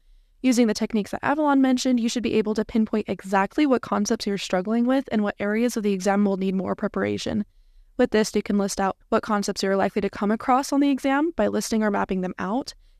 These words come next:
and be sure to pay attention to dates, important figures, formulas, unit concepts and key terms, and that is where flashcards and answering practice problems will come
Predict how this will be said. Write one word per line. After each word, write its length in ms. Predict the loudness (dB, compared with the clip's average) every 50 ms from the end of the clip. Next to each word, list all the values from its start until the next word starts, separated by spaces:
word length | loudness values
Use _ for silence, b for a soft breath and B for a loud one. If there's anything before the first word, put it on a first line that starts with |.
| _ _
and 120 | 0 2 2
be 100 | 2 0
sure 220 | 2 2 2 2
to 80 | 2 2
pay 180 | 0 0 0
attention 480 | 0 0 0 0 2 2 2 2 2 2
to 440 | 0 -2 -2 -2 -2 -2 -4 -6 -8 -4 0
dates, 400 | 2 2 2 2 0 -4 -6 -4
important 420 | -2 -2 2 2 2 2 2 0 _
figures, 440 | -2 0 2 2 2 2 0 -2 -4 -4 _
formulas, 600 | 2 2 4 4 2 2 0 -2 -4 -6 -8 -14 _ _ _ _ _
unit 220 | 2 4 4 4 4
concepts 440 | 2 2 2 2 2 0 0 0
and 120 | 0 -2 0
key 140 | 0 -2 -2
terms, 360 | -2 -4 -4 -2 -4 -2 0
and 100 | 0 0
that 140 | 0 0 -2
is 140 | -4 -4 -2
where 420 | 0 2 2 2 2 2 0 -2 -6 _ _ _ _ _ _ 2
flashcards 580 | 2 2 2 0 -2 0 0 0 0 0 -2 -2
and 300 | -2 0 0 0 -2 -2 -2
answering 340 | -2 -2 0 0 -2 -2
practice 300 | -2 -2 -2 -2 -4 -6
problems 480 | -4 0 0 2 2 2 2 2 2 0
will 100 | -4 -6
come 340 | -4 -4 -4 -2 -2 -2 -4